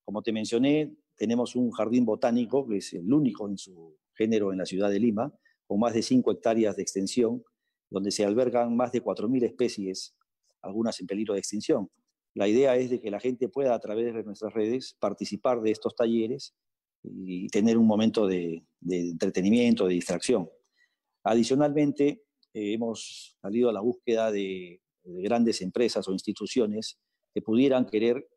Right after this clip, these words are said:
apadrinar de alguna manera a algunos de nuestros ejemplares a través de la donación de algo de recursos, sean estos, eh, en especies o en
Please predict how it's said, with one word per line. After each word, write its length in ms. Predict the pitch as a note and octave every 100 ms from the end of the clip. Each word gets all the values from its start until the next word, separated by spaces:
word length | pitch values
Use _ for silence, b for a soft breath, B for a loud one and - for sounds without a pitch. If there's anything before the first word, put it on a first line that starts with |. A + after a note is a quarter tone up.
| _ -
apadrinar 600 | G2 G#2+ G#2+ G#2+ C#3 B2
de 80 | G#2
alguna 240 | G2+ G#2+
manera 460 | G#2 G#2+ A2 G#2+ B2 _ F#2+
a 140 | F#2+
algunos 320 | G2+ A2+ A2+
de 60 | G#2+
nuestros 280 | G#2+ - A2+
ejemplares 680 | A#2 A2 A2 G2 A2+ - _ _ _ _ _
a 80 | -
través 420 | C3+ B2+ C3+ C#3+
de 120 | B2+ A#2
la 100 | G2+
donación 640 | G#2+ G#2 - D3 G#2 F#2+ _ _ _ _ _
de 140 | G#2
algo 280 | F#2+ G2 F#2+
de 140 | F#2 F#2+
recursos, 680 | G2 C3 A2+ A#2+ B2 -
sean 320 | - A2 G#2+ A2
estos, 460 | - A2 G#2+ - -
eh, 280 | F2 F2 - -
en 100 | F#2
especies 600 | - B2 - A2+ C3 A2
o 220 | F#2+ E2
en 240 | E2 D2+